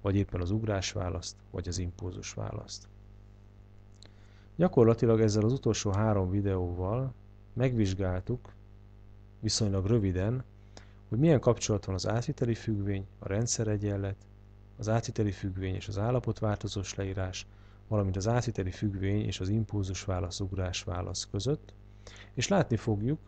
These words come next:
egy-egy példán keresztül, hogy ezek egymásba nagyon egyszerűen átszámíthatók, hogyha a középpontba az átviteli függvényt helyezzük, az átviteli függvénnyel való számítások, azok roppant egyszerűek.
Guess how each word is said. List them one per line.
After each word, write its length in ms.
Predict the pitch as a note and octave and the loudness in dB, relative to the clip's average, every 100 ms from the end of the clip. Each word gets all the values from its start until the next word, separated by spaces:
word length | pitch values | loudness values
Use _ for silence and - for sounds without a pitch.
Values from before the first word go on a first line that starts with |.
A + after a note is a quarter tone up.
| - - | -20 -12
egy-egy 300 | - F#2+ F#2 | -6 -4 -4
példán 340 | - A2+ F#2+ F#2 | 0 0 0 -2
keresztül, 420 | A#2 A#2 - A2 | -2 -2 -2 -2
hogy 80 | A#2 | 0
ezek 180 | A#2+ E3+ | 0 2
egymásba 580 | D3+ A2+ G#2 G2+ G2+ - - - - | 2 4 2 2 -2 -2 -14 -20 -18
nagyon 300 | - A#2+ A#2+ | -2 2 4
egyszerűen 560 | B2 B2+ - A2+ G2+ G2 | 4 2 2 2 2 2
átszámíthatók, 1000 | G2+ G#2+ - G2+ F#2+ F#2+ - G2+ B2 B2+ | 0 0 -2 -2 -2 -2 -4 0 0 0
hogyha 220 | A2+ - | -2 -2
a 40 | A#2 | 0
középpontba 920 | D3+ A2 G2+ - G#2 F#2+ F2+ A2 A2+ - | 2 4 2 0 -2 0 0 -2 -4 -10
az 100 | G2+ | -2
átviteli 440 | G#2+ G#2 G2 F#2+ F#2 | -2 -2 -4 -4 -6
függvényt 500 | - F#2+ F#2 F2+ F2+ | -6 -8 -6 -6 -6
helyezzük, 500 | G2+ G2 G#2+ B2 D3 - - - - | -4 -2 -2 -2 -4 -8 -20 -20 -14
az 140 | - G2+ | -6 0
átviteli 400 | B2+ C#3 G#2 F#2+ | 0 0 -2 -2
függvénnyel 560 | - G#2 G#2 G2 F#2 | -2 -2 0 -2 -2
való 280 | F2 G2+ F#2 | 0 0 0
számítások, 840 | - - A2+ G#2+ G2 G2 F#2 F#2+ - | 0 0 2 0 -2 -6 -6 -8 -8
azok 220 | F#2 - | -10 -6
roppant 440 | G2 - F2+ F2 | -8 -6 -10 -8
egyszerűek. 560 | F#2+ F#2+ - - - - | -10 -6 -6 -6 -8 -12